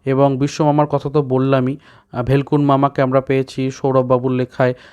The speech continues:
বা মামা বাবুর কথা আমরা পেয়েছি প্রেমেন্দ্র মিত্রের লেখায়। তো এখানে বিশ্বমামার কথা পাচ্ছি। তো বাংলা সাহিত্যে যেমন দাদা রয়েছে, ফেলুদা রয়েছে, অন্যান্য রয়েছে,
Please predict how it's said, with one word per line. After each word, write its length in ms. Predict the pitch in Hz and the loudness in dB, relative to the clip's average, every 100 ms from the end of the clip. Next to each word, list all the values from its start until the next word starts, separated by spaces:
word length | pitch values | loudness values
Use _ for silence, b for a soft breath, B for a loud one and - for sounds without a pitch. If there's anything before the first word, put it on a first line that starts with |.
| B | B
বা 120 | 165 165 | 2 4
মামা 380 | 151 135 147 | 4 4 2
বাবুর 380 | 160 170 165 180 | 4 2 2 -2
কথা 280 | 170 160 160 | -2 -4 -2
আমরা 160 | 151 151 | -2 -2
পেয়েছি 320 | 147 143 151 | -2 -4 -6
প্রেমেন্দ্র 440 | 151 127 139 147 | -4 -4 -2 0
মিত্রের 300 | 147 147 143 | -2 -2 -4
লেখায়। 360 | 135 131 - 135 b b - | -2 -2 -4 -4 b b -6
তো 80 | 139 | -4
এখানে 260 | 135 180 | 0 0
বিশ্বমামার 540 | 196 135 - 127 120 117 | 0 -4 -4 -2 0 -2
কথা 240 | 117 - | -4 -8
পাচ্ছি। 420 | 120 113 - 120 113 B B - | -6 -8 -8 -12 -12 B B -2
তো 80 | |
বাংলা 580 | 143 131 120 135 160 175 175 B | 4 4 4 4 4 4 0 B
সাহিত্যে 440 | - 131 135 - | -6 -4 -4 -6
যেমন 300 | 175 185 180 | -2 0 -2
দাদা 340 | 127 120 123 185 | 0 2 4 4
রয়েছে, 360 | 156 123 - | 4 0 -4
ফেলুদা 400 | 127 127 131 139 | -6 -6 -4 -2
রয়েছে, 360 | 131 127 123 131 | 0 -2 -6 -8
অন্যান্য 240 | 120 127 | -6 -2
রয়েছে, 480 | 143 123 113 113 180 | 0 0 -2 -4 -8